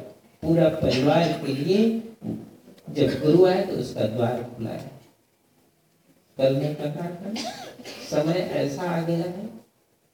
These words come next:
कि यदि साहेब गुरु घर में आ रहे हैं तो बहुत सारे लोग घर छोड़कर ही चले जाते हैं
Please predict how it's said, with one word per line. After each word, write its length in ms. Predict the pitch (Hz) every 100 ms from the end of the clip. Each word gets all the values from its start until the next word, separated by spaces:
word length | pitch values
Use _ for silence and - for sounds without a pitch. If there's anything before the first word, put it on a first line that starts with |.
| _ _ _ _ _ _ -
कि 440 | 135 131 - - - - _ _ _ _ _ _ 156
यदि 220 | 156 160
साहेब 720 | - 147 156 180 190 - - - _ _ _ - - - - - _ _ _ - _ _ _
गुरु 280 | 143 156 175
घर 280 | 151 151 180
में 120 | 180
आ 120 | 175
रहे 160 | 185 190
हैं 360 | 202 214 - - - - _ _ _ _ _ _ _ _ _ _ - -
तो 140 | 147
बहुत 300 | 143 156 170
सारे 280 | 175 - 165
लोग 220 | 170 165
घर 260 | 156 156 160
छोड़कर 340 | 165 156 -
ही 180 | 165 180
चले 240 | 131 117
जाते 220 | 110 110 -
हैं 260 | - -